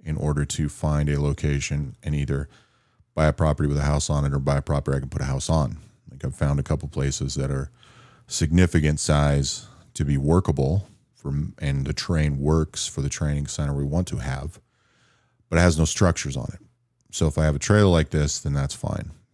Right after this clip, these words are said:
because the right piece of land that is ideal for a very simple entry level to very advanced and difficult land navigation course,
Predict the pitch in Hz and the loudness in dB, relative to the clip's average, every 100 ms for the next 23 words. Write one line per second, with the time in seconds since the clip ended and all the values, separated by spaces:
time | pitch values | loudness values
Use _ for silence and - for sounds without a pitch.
0 | _ _ 78 - 76 73 71 - _ - | _ _ -18 -6 -2 -2 -2 -6 _ -20
1 | - _ _ _ _ _ 78 87 95 80 | -20 _ _ _ _ _ 4 6 6 6
2 | 90 82 82 78 78 80 87 85 - _ | 4 6 6 6 6 4 2 -2 -12 _
3 | _ _ 78 78 71 73 73 - 78 73 | _ _ 2 2 2 0 0 0 0 2
4 | 85 87 87 92 - 76 73 73 71 71 | 4 6 6 4 2 0 2 4 2 0
5 | - _ _ _ _ _ _ _ 80 71 | -4 _ _ _ _ _ _ _ -2 0
6 | 69 69 76 71 - - 80 76 - 82 | 0 2 2 2 0 2 2 2 0 0
7 | 80 85 78 71 73 73 78 67 76 76 | 2 2 4 2 0 0 -4 0 2 2
8 | 73 73 76 73 - 73 67 71 67 73 | 0 0 0 0 0 -2 0 -2 -2 0
9 | 71 71 67 71 73 78 71 73 69 80 | 2 0 0 0 0 -2 -4 -2 -2 -4